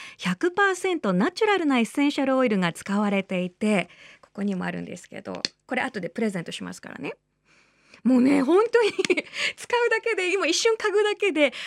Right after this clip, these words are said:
ハーブ畑の真ん中にいるような気分になれる、そんな自然のいい香りがします。シャンプー自体がスローフードオリーブを使っていたりと、その材料の育つ環境にもこだわっていて、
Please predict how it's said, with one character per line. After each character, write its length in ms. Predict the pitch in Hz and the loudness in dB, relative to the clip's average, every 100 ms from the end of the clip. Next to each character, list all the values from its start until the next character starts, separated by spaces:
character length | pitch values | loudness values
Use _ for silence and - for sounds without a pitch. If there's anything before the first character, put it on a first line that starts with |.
| - | -10
ハ 160 | - | -4
ー 40 | 403 494 494 494 | 2 4 4 4
ブ 40 | |
畑 300 | 494 392 262 | 2 2 2
の 100 | 226 | 2
真 220 | 202 285 | 4 4
ん 60 | 415 | 2
中 280 | 440 427 415 | 0 0 -2
に 160 | 381 | 0
い 40 | 381 | 0
る 80 | 381 | 2
よ 120 | 403 | 0
う 60 | |
な 100 | 330 | 0
気 180 | 247 294 | -2 -2
分 160 | 247 233 | 0 0
に 120 | 214 | 2
な 120 | 208 | 2
れ 140 | 214 208 | 2 2
る、 160 | 185 - | 0 -2
そ 160 | - 370 403 | -4 -2 0
ん 80 | 440 | 2
な 80 | |
自 220 | 440 403 359 | 2 0 0
然 180 | 370 | 0
の 120 | 349 330 | -2 0
い 160 | 302 | 0
い 60 | 285 | 0
香 180 | 226 196 | -2 -2
り 100 | 185 | -2
が 140 | 180 | -2
し 140 | - | -2
ま 160 | 180 185 | 0 0
す。 160 | - - - - - - | -2 -10 -18 -16 -16 -14
シ 160 | - 302 | -4 0
ャ 80 | 302 | 2
ン 40 | |
プ 120 | 262 | 2
ー 20 | 233 | 0
自 220 | 220 262 | 0 0
体 200 | 240 226 | 2 4
が 160 | 185 | 2
ス 220 | 185 - 190 | 0 2 4
ロ 220 | 311 370 | 4 2
ー 20 | |
フ 220 | - 370 | 0 0
ー 40 | 359 | 2
ド 140 | 349 | 0
オ 60 | 339 | 0
リ 160 | 339 | 0
ー 20 | 302 | 2
ブ 80 | |
を 100 | 233 | 0
使 220 | 202 - 233 | 0 -4 -4
っ 80 | |
て 160 | - 233 | -2 -2
い 60 | 233 | 0
た 160 | 240 | -2
り 120 | 220 | -2
と、 240 | 190 208 185 - | 0 0 0 -4
そ 160 | - 247 | -2 0
の 80 | |
材 280 | 240 226 370 | 2 0 0
料 160 | 415 415 | 0 0
の 100 | 330 | -2
育 320 | 285 269 359 | 0 0 0
つ 160 | 359 294 | -2 -4
環 240 | 269 311 | -2 -2
境 180 | 302 311 | 0 -2
に 140 | 320 | 0
も 140 | 294 226 | 0 0
こ 120 | 180 | -2
だ 140 | 202 | 0
わ 120 | 233 240 | 0 0
っ 20 | |
て 160 | - 170 | -2 -6
い 100 | 160 | -6
て、 280 | - 190 | -2 0